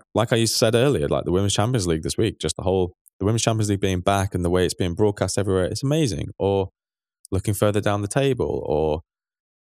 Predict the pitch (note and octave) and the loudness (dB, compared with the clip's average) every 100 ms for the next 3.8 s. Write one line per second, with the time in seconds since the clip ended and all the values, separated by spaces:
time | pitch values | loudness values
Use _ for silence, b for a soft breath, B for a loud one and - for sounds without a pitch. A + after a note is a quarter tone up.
0 | _ E2 E2 E2 D#2+ G2 A2 A2+ C3+ C#3 | _ -4 -2 -2 -2 -4 -2 0 0 0
1 | - F#2 C#2 C2+ B1 - B1+ - - - | -2 -4 -4 -4 -4 -4 -6 -8 -18 -4
2 | E2+ E2+ D#2+ E2 E2 D#2 - E2 - E2 | 0 0 0 0 0 -2 -4 -8 -6 -6
3 | - C2 A1+ - _ _ - A2 | -6 -6 -8 -14 _ _ -2 -2